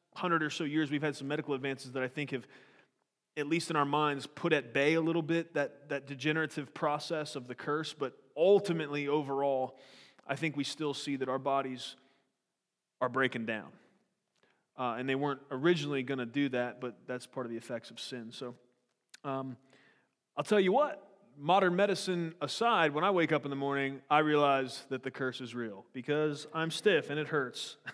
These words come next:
<laughs> So, whoopee! All right, off we go.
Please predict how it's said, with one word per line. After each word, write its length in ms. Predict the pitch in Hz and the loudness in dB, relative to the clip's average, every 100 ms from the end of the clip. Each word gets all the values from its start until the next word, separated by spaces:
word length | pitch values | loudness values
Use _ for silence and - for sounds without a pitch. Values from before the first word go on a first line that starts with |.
| - | 2
<laughs> 100 | 196 - - - - - | 2 0 -18 -18 -20 -16
So, 440 | - 180 170 160 143 - | -2 2 4 2 -2 2
whoopee! 600 | 415 427 415 381 285 - | 6 8 8 8 6 2
All 100 | 160 | 6
right, 180 | 180 151 - - - - - - - | 8 6 0 -20 -20 -18 -18 -20 4
off 160 | 190 202 | 4 6
we 80 | 240 | 8
go. 180 | 196 | 6